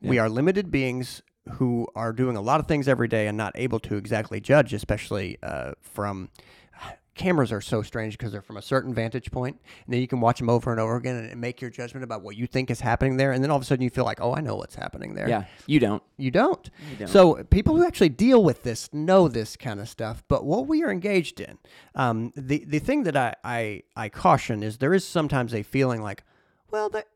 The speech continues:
Speaker 1: surely they're thinking this through, though." Oh, that's not at all
Speaker 2: <laughs>
Speaker 1: given.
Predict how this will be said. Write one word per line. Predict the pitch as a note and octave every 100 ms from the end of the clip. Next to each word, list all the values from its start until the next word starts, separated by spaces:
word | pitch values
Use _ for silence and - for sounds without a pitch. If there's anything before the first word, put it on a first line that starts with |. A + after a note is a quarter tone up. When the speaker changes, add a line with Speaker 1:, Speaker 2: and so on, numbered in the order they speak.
| _ _ _
Speaker 1:
surely | - D4 G#3+
they're | F#3
thinking | F3 D#3+ C3+
this | B2 -
through, | - A#2+ G#2+
though." | D2+ C2 _ _ _ _ _
Oh, | C3+ C3
that's | B2+ -
not | A#2+ G2+ F2+ - -
at | G#2+
all | G#2+ A2
Speaker 2:
<laughs> | G#2
Speaker 1:
given. | F2+ E2+ -